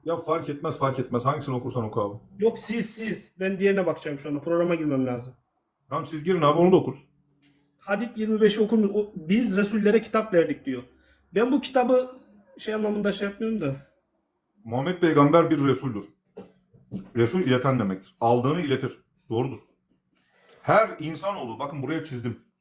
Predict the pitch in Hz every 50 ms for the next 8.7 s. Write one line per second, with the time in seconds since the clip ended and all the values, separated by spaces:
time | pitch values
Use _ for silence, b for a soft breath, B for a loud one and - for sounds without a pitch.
0 | _ _ _ _ _ _ _ _ _ _ _ _ _ _ _ _ - - _ _
1 | _ _ _ _ _ _ _ _ _ _ _ _ - - - - - - _ _
2 | - _ - 127 139 156 175 175 160 156 151 156 170 160 - - 185 - - 143
3 | 139 147 143 143 156 143 127 117 110 110 104 104 107 - - 110 98 101 - _
4 | _ _ _ _ _ _ _ _ _ _ _ _ _ _ _ _ _ _ _ _
5 | _ _ _ _ _ - _ _ _ _ _ - 113 113 135 - 190 - - -
6 | - _ _ _ _ _ _ _ _ _ _ - 185 180 170 165 160 170 175 -
7 | - - - _ _ 123 175 196 - 190 180 180 175 175 185 202 208 190 180 170
8 | 175 180 208 - - - 185 175 170 - 131 110 98